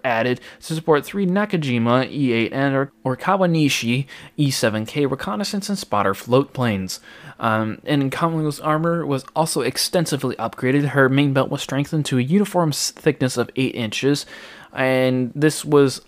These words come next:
uh, from, up from a varying, uh, thickness of six to eight inches, which meant that she was more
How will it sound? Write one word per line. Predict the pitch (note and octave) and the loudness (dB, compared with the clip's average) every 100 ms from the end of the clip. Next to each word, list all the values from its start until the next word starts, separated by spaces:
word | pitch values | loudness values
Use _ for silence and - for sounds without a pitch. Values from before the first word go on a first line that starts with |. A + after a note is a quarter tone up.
| _ - | _ -4
uh, | C3 B2 | 0 0
from, | - C#3 A#2+ | 0 -4 -4
up | - D3 C#3+ | -2 -4 -2
from | C#3+ | -4
a | B2 | -4
varying, | A2 A2 C3 C#3 B2+ A2+ A2+ A2+ G#2 | -4 -2 2 4 2 0 0 -2 -4
uh, | A2 G2 G2 | -4 -2 -4
thickness | - G#2+ B2+ A#2 - | -6 -8 -4 -6 -6
of | - - A2+ | -12 -4 -4
six | - - A#2 - | -4 -8 -8 -10
to | - | -8
eight | G2+ F#2+ | -4 -4
inches, | G2+ - A2+ - | -4 -4 -6 -4
which | A2+ | -6
meant | A#2+ A2 | -6 -6
that | A#2 | -6
she | A#2 | -4
was | B2+ B2 | -4 -2
more | A#2 A2 A2 - | -2 0 -2 -6